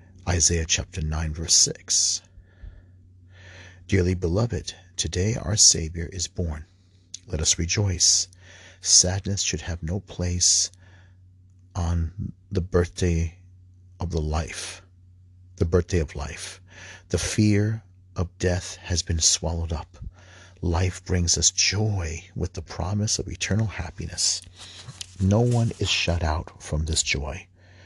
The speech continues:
All share the same reason for rejoicing.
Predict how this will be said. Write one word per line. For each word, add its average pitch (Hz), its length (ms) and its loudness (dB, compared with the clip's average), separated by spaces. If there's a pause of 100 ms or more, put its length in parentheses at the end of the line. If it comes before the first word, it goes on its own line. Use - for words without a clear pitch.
(420)
All 95 300 6
share 82 400 2
the 71 100 -6
same 107 640 4
reason 90 400 2
for - 160 -4
rejoicing. 76 580 -2